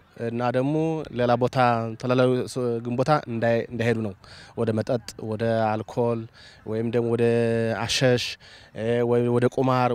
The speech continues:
ወደ ስርቆት። መቼም እንግዲህ ጥሩ፣ ጥሩ መንገድ ቦታ፣ እ፣ ይዘው ኑሯቸውን እንዲያደራጁ፣ ሌሎች ለእህቷቸው፣ ለወንድማቸው ምሳሌ እንዲሆኑ ብዬ ነው። ይሄ ነገር የጎሰጎሰኝ እኔ የምሰራ ሐኪም ቤት ነው። ሐኪም ቤት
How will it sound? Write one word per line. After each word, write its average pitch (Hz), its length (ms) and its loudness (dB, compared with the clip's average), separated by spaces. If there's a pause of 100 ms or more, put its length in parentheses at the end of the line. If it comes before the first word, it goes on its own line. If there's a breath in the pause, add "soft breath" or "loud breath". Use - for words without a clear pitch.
(100)
ወደ 110 180 -4
ስርቆት። 120 400 -2 (420)
መቼም 160 260 0
እንግዲህ 165 260 0 (460 loud breath)
ጥሩ፣ 165 220 -4
ጥሩ 156 160 -2
መንገድ 135 280 2
ቦታ፣ 127 180 0 (300)
እ፣ 117 120 -8 (180)
ይዘው 127 280 6 (280)
ኑሯቸውን 120 480 0
እንዲያደራጁ፣ 113 460 -2 (520 loud breath)
ሌሎች 127 500 4
ለእህቷቸው፣ 123 600 -4
ለወንድማቸው 120 560 -2
ምሳሌ 123 340 0
እንዲሆኑ 117 260 -2
ብዬ 107 160 -4
ነው። 98 120 -6 (460 loud breath)
ይሄ 139 180 0
ነገር 151 240 4
የጎሰጎሰኝ 147 680 2
እኔ 131 160 -2
የምሰራ 135 300 0
ሐኪም 120 220 -4
ቤት 107 140 -6
ነው። 95 120 -12 (380 loud breath)
ሐኪም 131 300 -4
ቤት 165 200 2